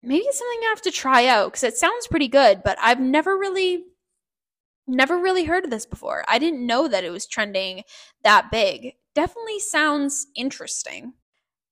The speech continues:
And with that, I just wanna end off with kind of the final paragraph in this category, or in this article, that says, "We hope our list of the latest fitness industry trends has sparked some inspiration. Hopefully you've seen something you wanna try, the benefits of something you're, s-, you've started doing,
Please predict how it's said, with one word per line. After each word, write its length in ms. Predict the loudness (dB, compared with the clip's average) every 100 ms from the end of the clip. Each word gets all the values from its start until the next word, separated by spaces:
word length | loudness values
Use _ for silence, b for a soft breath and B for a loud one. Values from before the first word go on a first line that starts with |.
| 2
And 180 | 2 2
with 140 | 6
that, 260 | 8 8 6
I 80 | 2
just 180 | 2 0
wanna 160 | 0 0
end 180 | 2
off 320 | 6 4 2 -4
with 300 | -2 -2 -4
kind 260 | -6 -2 -2
of 220 | -2 2
the 360 | 4 6 4 -2 _ _ _ _ 0
final 340 | 2 2 -2
paragraph 720 | -2 0 0 2 2 2 0 -10
in 220 | -10 -8
this 120 | -10
category, 640 | -4 0 0 0 0 0 4
or 120 | 4
in 180 | 4 0
this 200 | -6 -2
article, 520 | 2 2 2 0 0
that 160 | 0 -2
says, 560 | 0 2 4 2 -2 -6 B B B
"We 100 | 0
hope 180 | 4 6
our 120 | 6
list 260 | 4 0 2
of 60 |
the 100 | 2
latest 360 | 4 4 2 -2
fitness 320 | -6 -6 -12
industry 360 | -12 -12 -8 -10
trends 440 | -8 -8 -8 -10
has 100 | -10
sparked 320 | -4 -2 -2
some 140 | -6 -12
inspiration. 840 | -12 -6 -4 -2 -4 -6 -10 -18 _ _
Hopefully 360 | 2 2 0 -6
you've 120 | -6
seen 240 | -8 -6
something 240 | -6 -6 -8
you 80 | -4
wanna 240 | -2 -4
try, 440 | 2 4 4 2 -2
the 80 | 2
benefits 420 | 2 2 -6 -8
of 80 | -8
something 300 | -8 -10 -8
you're, 80 |
s-, 200 | -6 -8 -10
you've 120 | -6
started 380 | 4 6 6 2
doing, 460 | -4 -2 -2 -4